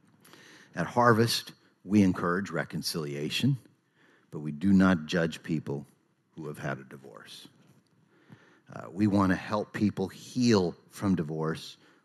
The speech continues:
with no condemnation. But we also must see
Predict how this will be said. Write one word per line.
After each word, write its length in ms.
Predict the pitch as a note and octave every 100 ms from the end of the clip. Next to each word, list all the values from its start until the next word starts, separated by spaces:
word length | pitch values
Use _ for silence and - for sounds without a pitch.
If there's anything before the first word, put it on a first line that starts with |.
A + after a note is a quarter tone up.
| -
with 160 | F2+
no 180 | E2 E2
condemnation. 840 | - D#2+ D2+ C#2+ C2+ C2 - - - - _ _ _ _ _ -
But 100 | B1
we 100 | D2+
also 340 | E2+ - E2
must 400 | D#2 E2 - -
see 420 | - F2+ C2+ C2+